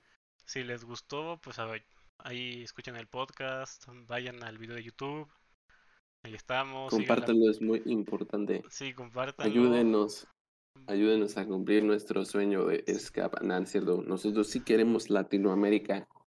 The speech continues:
Speaker 2: Síganos en Instagram y, pues, ya vamos a estar los domingos temprano de... normalmente este se va a subir más tarde por,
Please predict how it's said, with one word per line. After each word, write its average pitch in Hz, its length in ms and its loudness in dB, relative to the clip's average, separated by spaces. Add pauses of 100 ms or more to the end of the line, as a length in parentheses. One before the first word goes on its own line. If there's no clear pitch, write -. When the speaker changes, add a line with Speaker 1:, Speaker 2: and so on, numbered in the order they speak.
(160)
Speaker 2:
Síganos 131 580 -6
en 113 280 -12
Instagram 147 840 -10
y, 123 300 -10 (160)
pues, 123 360 -10
ya 131 180 -4
vamos 143 200 -6
a - 20 -16
estar - 160 -8
los 131 140 -10
domingos 151 640 -12 (480)
temprano 143 520 -4
de... 127 140 -8 (380)
normalmente 143 640 -6
este 131 580 -8 (300)
se - 160 -8
va 127 60 0
a 123 40 -8
subir 131 280 -8
más 127 200 -10
tarde 139 320 -6
por, 147 380 -8